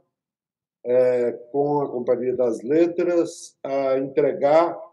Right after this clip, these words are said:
o volume dois em junho de dois mil e vinte e três, depois da eleição, independentemente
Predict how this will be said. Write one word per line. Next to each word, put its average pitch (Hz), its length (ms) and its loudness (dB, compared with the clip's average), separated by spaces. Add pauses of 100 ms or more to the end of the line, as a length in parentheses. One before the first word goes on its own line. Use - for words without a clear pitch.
(280)
o 135 180 -8
volume 143 440 0
dois 170 800 2
em 135 360 -6
junho 185 640 0
de 170 180 -6
dois 151 220 2
mil 175 120 -2
e 170 80 -2
vinte 180 220 -12
e - 100 -20
três, - 680 -8 (400)
depois 196 800 2
da 165 100 4
eleição, 160 680 -2 (220)
independentemente 170 1080 0